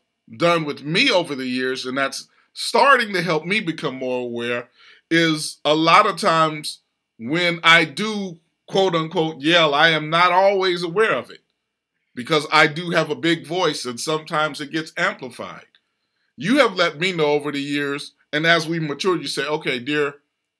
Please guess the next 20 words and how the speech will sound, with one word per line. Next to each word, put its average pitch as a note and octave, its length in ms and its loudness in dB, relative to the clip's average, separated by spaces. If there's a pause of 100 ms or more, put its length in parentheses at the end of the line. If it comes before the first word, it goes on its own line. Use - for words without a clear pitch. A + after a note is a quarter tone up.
(180)
you're E3+ 140 0
kinda A#3+ 260 2
loud G3 340 8
right B2 240 -2
now." A2+ 320 -8 (1400)
And E3 240 2
what E3 160 2
I D#3 220 8
have A#3+ 260 4
learned C3+ 380 -4
also C#3 480 -2
is C3 120 -6
instead C#3 360 0
of D3+ 100 -6
becoming D3 400 -4
defensive D3+ 840 -2 (100)
in G#3 360 2
that, B2 440 -2
saying, B2 540 -4 (1120)
"Okay, G3+ 640 -8